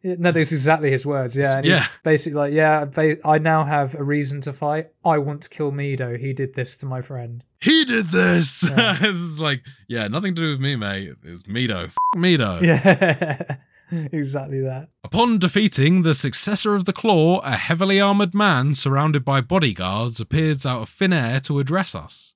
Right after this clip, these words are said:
Speaker 2: It turns out this is none other than Juzo Mido himself.
Speaker 1: That bastard.
Speaker 2: Utter bellend. The sight of Mido causes Yakumo to instantly try and attack him,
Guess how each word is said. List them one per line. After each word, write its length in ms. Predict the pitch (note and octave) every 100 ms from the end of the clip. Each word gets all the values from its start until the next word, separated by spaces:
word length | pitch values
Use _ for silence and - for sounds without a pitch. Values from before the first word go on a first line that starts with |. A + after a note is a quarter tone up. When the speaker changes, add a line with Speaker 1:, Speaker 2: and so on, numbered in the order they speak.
| _
Speaker 2:
It 100 | C#3
turns 300 | G3+ C4 E3+
out 340 | C#3+ D3+ F3+ E3+
this 160 | F#3
is 120 | D3+ A#2+
none 260 | C#3+ G#3
other 340 | F3+ D3+ D3+ F3
than 320 | D3+ A2+ G2
Juzo 420 | A#2+ D#3+ D#3 F#3
Mido 400 | F3+ E3+ E3 D#3
himself. 680 | C#3 C3 - A3 - - -
Speaker 1:
That 440 | C3+ C3+ C#3 - -
bastard. 760 | C#3 B2 A2+ - C3+ A#2+ A#2 _ _ -
Speaker 2:
Utter 440 | A#2 - D3+ D#3
bellend. 840 | B2 - A2+ G2 D#2 D#2+ D#2+ - - -
The 100 | B2+
sight 460 | - - G#3+ A#3+ E3+
of 100 | C#3
Mido 520 | D3 A#2+ A2 A2+ A#2+
causes 640 | - A3+ A3+ D#3+ D#3 A2+
Yakumo 640 | B2+ C3+ - C3 C#3+ D3 C3+
to 120 | C#3+ -
instantly 460 | A3+ A3 G3+ D#3+
try 200 | C3+ C#3
and 80 | A#2
attack 340 | G#2 A#2+ G#2+ -
him, 320 | G#2+ C3